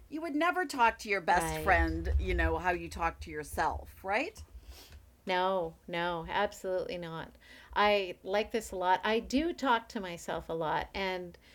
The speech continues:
Speaker 2: there is a fair bit of negative self-talk, but I have actually,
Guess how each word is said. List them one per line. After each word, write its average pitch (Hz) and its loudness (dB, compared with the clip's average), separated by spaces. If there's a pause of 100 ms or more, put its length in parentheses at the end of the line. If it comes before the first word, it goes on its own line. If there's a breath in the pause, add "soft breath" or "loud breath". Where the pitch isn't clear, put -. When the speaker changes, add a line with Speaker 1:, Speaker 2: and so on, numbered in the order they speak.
(460 loud breath)
Speaker 2:
there 226 8
is 262 6
a 220 0
fair 214 0
bit 202 0
of 190 -4
negative 190 -2
self-talk, 226 -2
but 220 2
I 247 4
have 302 -4
actually, 240 -2